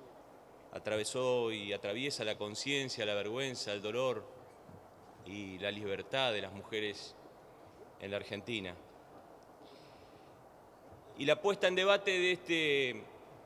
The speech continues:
en debate público de este tema creo que tiene grandes responsables.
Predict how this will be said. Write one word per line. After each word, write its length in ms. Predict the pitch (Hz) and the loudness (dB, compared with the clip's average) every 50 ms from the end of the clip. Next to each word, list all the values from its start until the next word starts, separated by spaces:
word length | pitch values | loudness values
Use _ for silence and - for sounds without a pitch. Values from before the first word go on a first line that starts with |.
| - - - - - - - - - - - - - - - - - - - - - - - - - - - - - - - - - - - 139 139 139 - - - - - - - - - - - - - - - - - - - | -20 -20 -20 -20 -20 -20 -20 -20 -20 -20 -20 -20 -20 -20 -20 -20 -20 -20 -20 -20 -20 -20 -20 -20 -20 -20 -20 -20 -20 -20 -20 -20 -20 -20 -20 -20 -20 -20 -18 -18 -18 -20 -20 -20 -20 -20 -20 -20 -20 -20 -20 -20 -20 -20 -20 -10 -4
en 200 | - 117 123 127 | -2 -2 2 2
debate 260 | 143 156 151 165 165 | 2 2 4 2 0
público 380 | 165 - 180 180 175 175 165 170 | 0 0 -2 -2 -2 0 2 2
de 80 | 170 | 0
este 160 | 160 - 165 143 | 2 0 -2 2
tema 280 | 135 185 190 185 170 | 2 2 2 2 0
creo 280 | - 147 143 156 156 131 | 0 2 2 2 2 2
que 100 | 143 139 | -2 -2
tiene 240 | 123 151 156 156 147 | 0 0 2 4 4
grandes 320 | 143 143 151 151 147 151 | 4 4 4 2 0 0
responsables. 1040 | 139 139 131 - 131 131 131 - 208 208 190 170 143 120 113 107 101 - - - | 0 -2 -2 0 -2 -2 0 2 4 6 6 6 4 4 0 -2 -2 -6 -10 -12